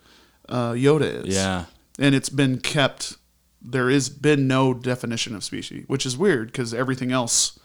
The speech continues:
Speaker 1: has so much backstory and crazy amounts. Go to w-, Wikipedia and you can find out, like,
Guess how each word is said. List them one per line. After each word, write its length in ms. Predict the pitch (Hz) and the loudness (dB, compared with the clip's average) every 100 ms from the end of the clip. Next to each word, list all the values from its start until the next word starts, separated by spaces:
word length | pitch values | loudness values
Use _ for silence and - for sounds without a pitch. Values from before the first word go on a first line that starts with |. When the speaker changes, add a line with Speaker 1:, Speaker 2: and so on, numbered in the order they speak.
| _ - | _ -6
Speaker 1:
has 240 | 127 113 | -4 0
so 300 | - 147 139 | 0 2 2
much 320 | 131 123 - | 0 -2 -2
backstory 880 | 123 123 - 135 123 120 120 110 98 | 0 0 0 -4 -4 -4 -6 -8 -6
and 380 | 117 117 110 - - - - - | -6 -4 -4 -8 -16 -20 -18 -2
crazy 400 | 156 147 135 139 | 2 4 4 2
amounts. 340 | 131 123 120 | 2 0 -4
Go 200 | - 147 | 2 4
to 60 | 139 | 6
w-, 200 | 131 139 | 4 0
Wikipedia 1000 | 147 139 135 147 127 - 143 135 120 113 | 0 4 4 2 -4 -2 -2 0 0 -2
and 100 | 123 | -4
you 60 | 127 | -6
can 100 | 123 | -4
find 300 | - 143 131 | 0 2 2
out, 260 | 120 - | 0 -2
like, 260 | 120 113 | -4 -4